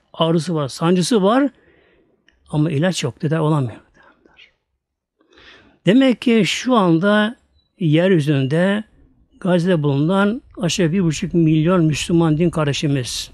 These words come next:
Erkek, kadın, çoluk, çocuk. Bunlar orada açlar şu anda. Çıplaklar. Ne yapıyor? Yahudi bunların ışığını da kesiyor.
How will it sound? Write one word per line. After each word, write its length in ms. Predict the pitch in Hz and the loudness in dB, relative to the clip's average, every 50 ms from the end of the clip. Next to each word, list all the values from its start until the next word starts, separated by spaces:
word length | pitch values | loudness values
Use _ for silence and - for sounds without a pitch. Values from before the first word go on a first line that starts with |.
| - - - - | -20 -20 -14 -4
Erkek, 320 | - 165 156 - - 180 151 | -2 -2 -2 0 -2 -4 -2
kadın, 260 | - 151 151 180 180 | -2 -2 -2 -2 -2
çoluk, 260 | 151 - 160 170 160 | -2 -2 -4 -4 -4
çocuk. 380 | - 160 135 123 113 - - - - - - - - - - - - - - _ _ _ _ _ _ _ _ _ _ _ _ - - - - - - - - - _ - - _ _ - _ _ _ - | -4 -6 -8 -8 -8 -12 -16 -20 -20 -20 -20 -20 -20 -20 -20 -20 -20 -20 -20 _ _ _ _ _ _ _ _ _ _ _ _ -20 -20 -20 -20 -20 -20 -20 -20 -20 _ -20 -20 _ _ -20 _ _ _ 0
Bunlar 260 | 185 196 208 220 220 | 2 2 4 4 4
orada 300 | 208 190 180 202 226 - | 4 2 2 0 -2 0
açlar 360 | 190 196 196 - - 175 151 | -2 0 0 0 0 -2 -2
şu 220 | 120 - - 165 143 | -2 -2 -2 -2 -2
anda. 280 | 139 127 113 117 104 - - - - - - - - - - - - - - _ _ _ _ _ | -2 -4 -6 -8 -10 -12 -12 -14 -14 -14 -18 -18 -20 -20 -20 -20 -20 -20 -20 _ _ _ _ _
Çıplaklar. 1040 | - - - 196 151 - - 180 160 - 175 143 123 113 - - - - - - - _ _ _ _ _ _ _ _ _ _ _ _ _ _ _ _ _ _ _ _ _ _ _ - - _ _ _ _ _ _ _ _ | -8 0 0 0 0 2 -2 -2 -2 -4 -8 -10 -10 -12 -14 -18 -20 -20 -20 -20 -20 _ _ _ _ _ _ _ _ _ _ _ _ _ _ _ _ _ _ _ _ _ _ _ -20 -20 _ _ _ _ _ _ _ _
Ne 100 | 165 165 | 0 2
yapıyor? 320 | 196 214 220 208 202 185 | 2 2 2 2 2 4
Yahudi 340 | 170 175 180 190 202 190 185 | 4 4 2 2 2 0 0
bunların 240 | 180 202 196 214 220 | 2 2 2 2 0
ışığını 260 | 170 - - 240 240 | -2 0 0 0 0
da 80 | 220 175 | 0 0
kesiyor. 460 | - - 139 - - 160 135 127 107 | -4 -6 -6 -4 -4 -4 -4 -4 -8